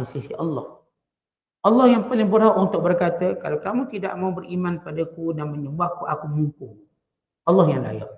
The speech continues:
Kerana Allah lah pemilik hukum. Manusia boleh kata, manusia boleh ditakutkan sahaja dengan mana-mana kata orang yang mereka rasa lebih berkuasa, lebih berpengaruh daripada mereka. Tapi orang itu sendiri pun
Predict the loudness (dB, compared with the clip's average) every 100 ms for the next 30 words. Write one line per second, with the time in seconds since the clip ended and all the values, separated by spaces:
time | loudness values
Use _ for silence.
0 | _ _ _ _ 0 4 4 4 4 4
1 | 4 4 0 -2 -10 -14 _ _ _ _
2 | _ _ _ _ _ _ _ _ _ -2
3 | 0 2 6 6 4 2 2 0 -2 -10
4 | -20 _ _ _ _ _ _ _ _ -2
5 | -2 2 4 6 8 10 8 6 4 2
6 | 0 -2 -2 0 -2 -4 -8 -4 0 0
7 | -2 -2 -2 -2 -4 -2 2 4 4 2
8 | 0 -4 -2 -2 -2 -8 -16 _ _ _
9 | _ _ _ _ _ _ 0 2 4 2
10 | 4 4 4 2 2 0 -2 0 0 0
11 | 0 0 0 -2 -4 -4 0 2 0 0
12 | 0 0 -2 -4 -6 -6 0 2 4 4
13 | 2 0 2 2 2 0 0 -4 -14